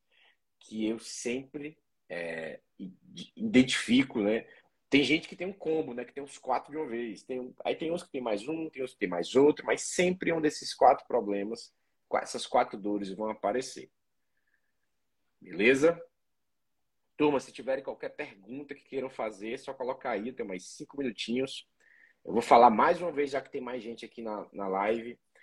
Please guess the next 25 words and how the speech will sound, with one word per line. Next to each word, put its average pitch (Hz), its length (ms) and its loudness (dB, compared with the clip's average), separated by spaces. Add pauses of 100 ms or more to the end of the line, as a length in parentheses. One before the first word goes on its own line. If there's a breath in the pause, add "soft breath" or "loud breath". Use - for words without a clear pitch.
(420 soft breath)
Turma, 143 260 2
nós, 127 340 -2
nós 120 200 0
estamos 131 340 -6
com - 140 -12
as 123 60 -6
ins-, 131 180 -8
inscrições 120 580 -4
abertas 117 1080 0 (200)
para 107 120 -4
nossa, 107 400 -6
e, 104 160 -10 (120)
e - 20 -4
gratuitas 117 680 6
para 107 120 -2
nossa 110 220 -2
comunidade 110 680 2
online 95 580 -6
de 95 120 -14
gestão, 92 500 -8
que 98 140 -6
é 92 40 0
a 87 80 0
Gas 101 360 -2
Club. 80 400 -8